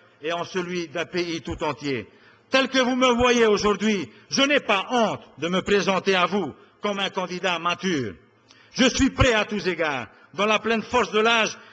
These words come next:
et en pleine possession de mes moyens physiques et intellectuels, à assumer ses plus hautes responsabilités et ses plus hautes fonctions, passionnantes et extrêmement prenantes. Je suis le produit d'une longue maturation. Elle est faite à la base d'une personnalité propre,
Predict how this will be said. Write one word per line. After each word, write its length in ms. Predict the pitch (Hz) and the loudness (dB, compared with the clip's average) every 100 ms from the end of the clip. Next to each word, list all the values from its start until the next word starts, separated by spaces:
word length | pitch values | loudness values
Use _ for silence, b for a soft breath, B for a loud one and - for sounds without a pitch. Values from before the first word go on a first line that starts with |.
| - | -6
et 80 | 175 | -4
en 80 | 180 | 0
pleine 280 | 269 277 | 2 2
possession 500 | 233 254 240 - 240 | 2 0 0 0 0
de 100 | 214 | 0
mes 140 | 208 208 | -2 -2
moyens 340 | 202 208 208 | -2 -2 -2
physiques 360 | - 208 220 190 | -4 -6 -4 -4
et 60 | |
intellectuels, 640 | 196 190 185 - 180 160 123 B B B 175 | -4 -4 -8 -6 -4 -4 -4 B B B -2
à 200 | 208 254 | 0 0
assumer 360 | - 262 277 | 0 0 0
ses 160 | - 233 | 0 0
plus 220 | 277 302 | 2 4
hautes 160 | 285 247 | 4 4
responsabilités 1040 | 254 - 240 240 240 233 240 269 269 196 B B - 226 | 2 2 0 0 0 0 0 2 0 0 B B -10 -6
et 80 | |
ses 180 | 185 240 | -4 -4
plus 200 | 233 254 | -2 -2
hautes 180 | 226 - - | -2 -2 -2
fonctions, 520 | 254 247 - 208 127 B B B _ | -2 0 2 0 0 B B B _
passionnantes 720 | 277 262 - 262 240 247 233 - - | 0 0 2 2 4 4 2 -4 -8
et 100 | 190 | -4
extrêmement 640 | 226 208 - 214 196 190 | -4 -4 -4 -6 -4 -6
prenantes. 460 | 175 180 165 143 117 - _ _ b b b - | -4 -4 -2 -4 -6 -14 _ _ b b b -6
Je 140 | 202 | -4
suis 280 | - 240 240 | -2 0 2
le 120 | 220 | 0
produit 400 | 220 226 208 233 | 0 -2 -2 -4
d'une 160 | 208 196 | -2 0
longue 200 | 220 208 | 0 2
maturation. 680 | 196 180 196 185 - 160 113 - b b b _ | 0 -2 -2 -2 -2 -2 -4 -14 b b b _
Elle 140 | 156 196 | -2 -2
est 140 | 185 | 0
faite 200 | 220 214 | -2 0
à 60 | 190 | -2
la 140 | 190 | 0
base 280 | 220 220 180 | 2 0 0
d'une 160 | 190 | -6
personnalité 680 | - 208 202 190 190 190 196 | -4 -4 -4 -4 -4 -2 -4
propre, 360 | - 247 240 | 0 0 0